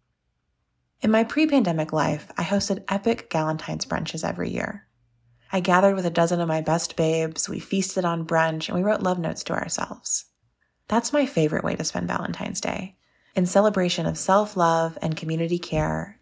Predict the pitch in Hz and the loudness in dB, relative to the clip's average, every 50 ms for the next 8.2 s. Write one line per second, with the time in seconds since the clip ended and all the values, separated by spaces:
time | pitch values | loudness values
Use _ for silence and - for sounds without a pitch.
0 | _ - 170 - - 160 156 156 165 170 180 - - - - 160 151 151 151 151 | _ -6 -4 -4 -4 -4 -2 -2 0 -2 0 -2 -4 -4 -4 -4 -2 -4 -6 -8
1 | 151 151 - - - 160 156 151 151 151 151 147 - - - 190 - - - - | -10 -10 -10 -8 -4 -4 -2 -2 -2 -4 -6 -6 -6 -6 -6 -4 -4 -4 -4 -4
2 | - _ _ _ _ _ _ _ _ _ _ _ _ _ _ _ _ _ _ _ | -6 _ _ _ _ _ _ _ _ _ _ _ _ _ _ _ _ _ _ _
3 | _ _ _ _ _ _ _ _ _ _ _ _ - 254 240 247 247 - 240 240 | _ _ _ _ _ _ _ _ _ _ _ _ 2 4 4 4 4 4 2 2
4 | 262 262 311 311 277 - - 180 170 175 175 175 - - 165 160 160 - 165 160 | 4 4 4 2 2 2 2 2 2 2 2 2 2 2 0 0 0 2 0 2
5 | 160 160 160 156 156 156 151 151 151 151 156 - - - - - - - 180 180 | 2 2 0 0 0 -2 -2 -4 -2 -2 -4 -6 -8 -10 -14 -8 -4 -4 -2 0
6 | 214 208 202 202 214 202 202 - 214 220 - - - 262 247 - - 170 156 156 | 0 0 2 2 2 0 2 0 -2 -2 -2 -2 -2 -2 0 0 0 -2 -2 0
7 | - 165 160 156 156 156 156 156 151 - 156 156 151 156 - - - 175 175 - | 0 2 4 4 4 4 4 0 0 -2 -4 -4 -4 -4 -4 -4 -6 -6 -6 -10
8 | _ - - | _ -14 -14